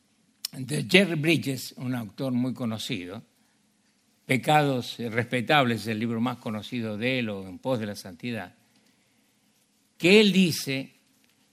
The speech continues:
que nos debemos predicar el Evangelio todos los días. ¿Qué significa esto? Bueno, pensar en que la gracia de Dios que fue derramada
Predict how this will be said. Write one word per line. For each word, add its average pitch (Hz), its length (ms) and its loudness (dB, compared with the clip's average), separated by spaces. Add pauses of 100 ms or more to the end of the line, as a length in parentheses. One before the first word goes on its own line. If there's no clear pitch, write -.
que 170 120 4
nos 170 160 6
debemos 180 440 4
predicar 131 1000 0 (420)
el 127 160 0
Evangelio 143 800 -4 (540)
todos 185 260 4
los 104 160 -6
días. 87 300 -18 (580)
¿Qué 269 200 4
significa 185 720 0
esto? 131 480 -2 (260)
Bueno, 139 300 2 (800)
pensar 110 800 -4 (800)
en 131 220 -2
que 135 160 0
la 117 200 0
gracia 151 520 0
de 131 120 -4
Dios 123 280 -4
que 113 160 -12
fue 139 260 -8
derramada 107 960 -6